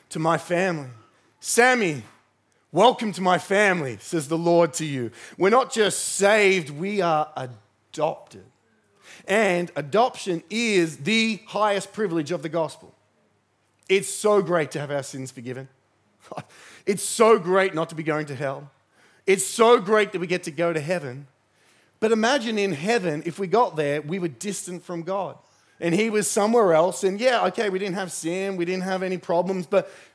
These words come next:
we didn't actually have God. But no, adoption means that we now have God as our very own heavenly Father. You're his son.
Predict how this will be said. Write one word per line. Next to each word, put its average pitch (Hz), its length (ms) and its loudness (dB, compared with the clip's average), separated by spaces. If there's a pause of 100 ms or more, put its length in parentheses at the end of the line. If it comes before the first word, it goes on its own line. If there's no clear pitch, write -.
(540)
we 190 120 -14
didn't 226 160 -10
actually 196 220 -12
have 147 180 -10 (200)
God. - 340 -16 (920)
But 190 100 2
no, 220 180 2 (220)
adoption 160 920 0
means 190 560 0
that 180 540 2 (280)
we 208 520 -2
now 196 460 0
have 175 400 -2
God 156 440 4
as 147 120 -6
our 160 140 2
very 170 520 -2 (100)
own 139 360 -6 (180)
heavenly 131 600 -6 (340)
Father. 117 460 -8 (960)
You're 185 240 2
his 185 140 -6
son. 170 440 -8